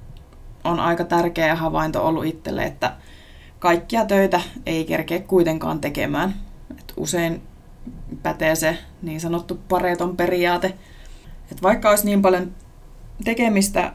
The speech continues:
niin yleensä on pakko vaan lähteä tekemään niitä tärkeimpiä juttuja, koska hyvin todennäköisesti suurinta osaa niistä hommista ei kerkeä tekemään,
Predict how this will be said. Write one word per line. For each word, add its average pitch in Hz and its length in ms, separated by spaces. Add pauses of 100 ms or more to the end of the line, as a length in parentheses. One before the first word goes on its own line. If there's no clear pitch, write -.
(120)
niin 170 360 (460)
yleensä 180 380
on 196 140
pakko 196 300
vaan 180 140
lähteä 175 240
tekemään 170 460
niitä 170 180
tärkeimpiä 165 600
juttuja, 147 460 (960)
koska - 440 (760)
hyvin 208 220
todennäköisesti 170 880
suurinta 196 460
osaa 170 280
niistä 170 280
hommista 165 440
ei 160 160
kerkeä - 340
tekemään, - 580